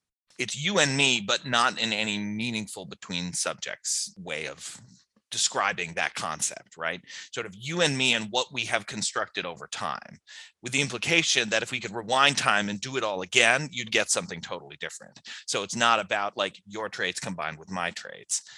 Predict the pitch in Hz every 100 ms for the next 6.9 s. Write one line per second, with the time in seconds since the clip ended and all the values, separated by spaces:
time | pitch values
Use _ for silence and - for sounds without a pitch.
0 | - _ 92 78 - - - 95 80 -
1 | 87 - 90 80 78 - - 87 73 85
2 | 95 87 87 85 - - - 85 - -
3 | 71 69 69 67 71 - - - - -
4 | - - - 113 110 110 117 156 190 202
5 | - 160 165 131 131 123 117 110 101 180
6 | 180 175 - 131 113 107 107 104 104